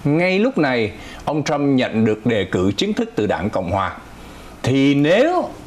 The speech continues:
bỏ phiếu trong ngày hôm nay thì ai sẽ bầu cho ai?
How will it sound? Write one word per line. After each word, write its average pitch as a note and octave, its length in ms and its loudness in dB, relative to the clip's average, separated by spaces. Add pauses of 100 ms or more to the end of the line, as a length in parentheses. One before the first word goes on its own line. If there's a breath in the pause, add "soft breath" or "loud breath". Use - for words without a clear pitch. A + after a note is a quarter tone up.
(120)
bỏ B2+ 260 4
phiếu A3 300 2
trong G3 200 0
ngày D3 140 2
hôm D#3+ 220 0
nay E3 220 0 (600 loud breath)
thì B2+ 320 0
ai F3 380 0
sẽ C#3 340 0
bầu A#2+ 460 2
cho C#3 160 0
ai? C3+ 240 0